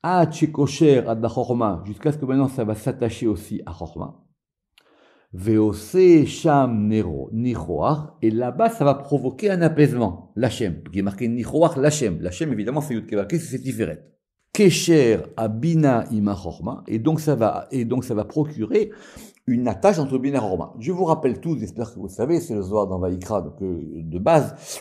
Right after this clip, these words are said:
qu'il y a deux types de Zivug. Il y a un Zivug Tadir et un Zivug qui est pas Tadir. Le Zivug Tadir, il est Chorma et Bina. C'est pour ça que dans le Shir Hashirim, ça appelé que ce sont des gens qui ne se séparent jamais.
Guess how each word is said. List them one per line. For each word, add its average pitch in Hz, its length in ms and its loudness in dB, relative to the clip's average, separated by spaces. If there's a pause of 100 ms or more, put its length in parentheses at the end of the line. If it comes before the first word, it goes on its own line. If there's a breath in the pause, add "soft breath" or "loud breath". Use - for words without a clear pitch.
(160 loud breath)
qu'il 127 140 -4
y 110 60 -2
a 107 60 0
deux 120 280 0
types 147 320 -6
de 101 80 -6
Zivug. 156 400 -2
Il 151 60 -2
y 135 40 0
a 123 60 2
un 131 100 4
Zivug 127 320 -6
Tadir 123 360 0
et 107 100 0
un 101 80 -2
Zivug 95 300 -6
qui 95 100 -8
est 90 60 -4
pas 87 140 -6
Tadir. 208 380 -4 (300 loud breath)
Le 147 140 0
Zivug 147 400 -4
Tadir, 120 400 0
il 98 160 -6
est 98 40 -4
Chorma 98 460 -4
et 87 60 -4
Bina. 123 400 -8
C'est 101 140 -6
pour 107 180 -8
ça 107 160 -8
que 107 100 -10
dans 98 140 -4
le 95 80 -6
Shir 98 180 -4
Hashirim, 98 400 -8
ça - 220 -6
appelé 95 340 -6
que 95 60 -16
ce - 120 -18
sont 98 200 -10
des 92 120 -8
gens 104 200 -6
qui 98 160 -10
ne 92 100 -8
se 90 280 -12
séparent 90 360 -8
jamais. 85 400 -8